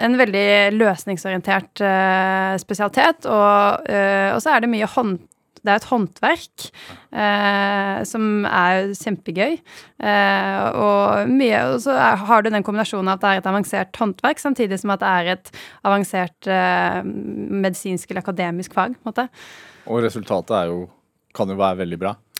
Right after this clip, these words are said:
Speaker 1: Ja, det er jo målet.
Speaker 2: Ja.
Speaker 1: <laughs> Ja.
Speaker 2: Er det også en, en drivkraft i det å
Speaker 1: Ja,
Speaker 2: være kirurg?
Speaker 1: absolutt. Ja.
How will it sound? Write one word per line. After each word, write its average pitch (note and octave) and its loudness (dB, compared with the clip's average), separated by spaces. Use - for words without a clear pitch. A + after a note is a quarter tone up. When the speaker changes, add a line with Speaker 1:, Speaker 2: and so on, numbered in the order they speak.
Speaker 1:
Ja, A3 2
det A3+ 6
er G#3 4
jo G3+ 0
målet. F#3+ 0
Speaker 2:
Ja. C3 -4
Speaker 1:
<laughs> A#3 -4
Ja. A3+ 0
Speaker 2:
Er A#2+ 0
det G2 2
også G#2 -4
en, G2+ -6
en G#2 -8
drivkraft F2+ -6
i G2 -6
det E2+ -2
å G#3+ 0
Speaker 1:
Ja, G#3+ 2
Speaker 2:
være F2 -6
kirurg? A3+ -2
Speaker 1:
absolutt. - -12
Ja. G#3+ 0